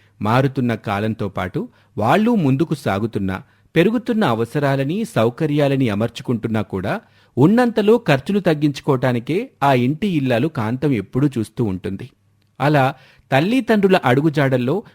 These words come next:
వారి పిల్లలు రవి, పావనీలు కూడా నడుస్తున్నారు. ఈ మధ్య వారికి పెళ్ళయింది. తొలి ఆషాఢం కావడంతో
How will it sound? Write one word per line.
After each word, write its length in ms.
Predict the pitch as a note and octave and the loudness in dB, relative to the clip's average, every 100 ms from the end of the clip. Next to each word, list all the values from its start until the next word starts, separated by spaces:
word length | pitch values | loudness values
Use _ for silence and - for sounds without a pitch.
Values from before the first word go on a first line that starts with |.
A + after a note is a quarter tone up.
| - | -2
వారి 160 | C#3+ C#3+ | 0 0
పిల్లలు 440 | B2+ B2 D3+ D#3+ | 0 0 2 2
రవి, 300 | A2+ G#2 D3 | 2 2 0
పావనీలు 520 | F3+ C3 A#2 C3 C3 | 0 0 2 2 0
కూడా 240 | A2 G2+ D3+ | 0 -2 0
నడుస్తున్నారు. 580 | E3+ D3 - A2 F#2 F2 _ _ _ _ - | 0 -2 -4 -4 -4 -8 _ _ _ _ 0
ఈ 100 | F#3 | 4
మధ్య 340 | A3 D3+ D3+ | 4 2 0
వారికి 300 | G3+ E3 - | 2 0 -2
పెళ్ళయింది. 560 | A#2+ G2+ G#2+ G2+ F#2 - _ _ _ _ - | -2 0 0 -2 -4 -10 _ _ _ _ -2
తొలి 220 | C3 A3 | 2 4
ఆషాఢం 380 | A#3 A3 A3 G3+ | 4 2 0 0
కావడంతో 680 | F#3 D#3+ D#3+ C#3+ B2+ A#2+ | 2 2 2 0 0 0